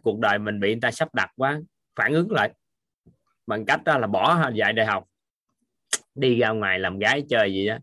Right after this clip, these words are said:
để cho nó thỏa mãn cái nội tâm của mình.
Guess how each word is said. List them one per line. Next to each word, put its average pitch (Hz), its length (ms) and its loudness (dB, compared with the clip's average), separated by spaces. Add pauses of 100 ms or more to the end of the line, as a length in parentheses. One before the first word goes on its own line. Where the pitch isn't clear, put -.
(400)
để 95 240 0
cho 110 100 2
nó 113 140 -2
thỏa 107 220 -2
mãn 117 320 -2
cái 127 80 -6
nội 92 220 -4
tâm 98 240 -6
của 101 80 -8
mình. 95 160 -8